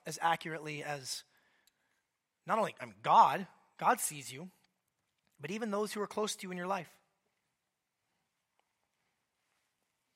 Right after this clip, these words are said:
So maybe at this point you say, "Okay,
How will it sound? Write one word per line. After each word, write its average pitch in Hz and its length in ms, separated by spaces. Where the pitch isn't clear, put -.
So - 160
maybe 185 140
at 190 60
this 185 120
point 190 220
you 180 40
say, 196 140
"Okay, 196 340